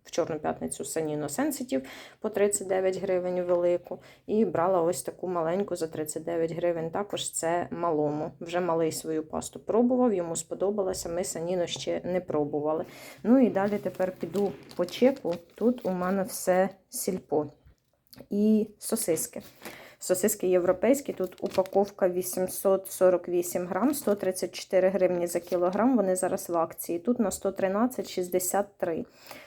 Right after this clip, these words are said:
Далі хліб пшеничний, нарізний, скажені гроші вже коштує навіть і хліб, сорок дві гривні двадцять дев'ять копійок, але шістсот грамів, і він досить-досить непогано. Далі пакет три шістдесят.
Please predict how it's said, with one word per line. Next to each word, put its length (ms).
Далі 480
хліб 600
пшеничний, 840
нарізний, 800
скажені 480
гроші 300
вже 160
коштує 440
навіть 400
і 80
хліб, 400
сорок 380
дві 180
гривні 320
двадцять 400
дев'ять 340
копійок, 540
але 480
шістсот 420
грамів, 540
і 80
він 280
досить-досить 600
непогано. 580
Далі 260
пакет 540
три 220
шістдесят. 800